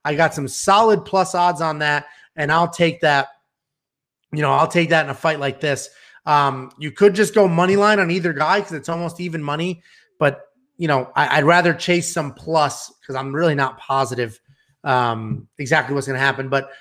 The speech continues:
I do like the less, less on Monkey Knife Fight. I think it's an early fight, and I don't think it's a wild barrage. I think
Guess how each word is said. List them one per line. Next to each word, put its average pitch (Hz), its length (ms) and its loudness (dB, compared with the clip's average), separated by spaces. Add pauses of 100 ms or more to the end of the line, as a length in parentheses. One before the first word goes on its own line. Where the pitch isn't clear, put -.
(140)
I 175 140 4
do 180 320 4
like 262 280 4
the 190 240 0
less, 185 520 0
less 151 540 0
on 147 220 -2
Monkey 143 260 -6
Knife 139 300 -2
Fight. 131 260 -6 (260)
I 170 200 4
think 208 320 0
it's 185 160 2
an 139 140 -4 (120)
early 165 680 4 (200)
fight, 156 440 2
and 139 120 -2
I 147 100 4
don't 180 220 0
think 190 180 -2
it's 175 180 -4
a 147 60 -4
wild 143 540 0
barrage. 135 560 0 (400)
I 147 140 -2
think 165 360 -4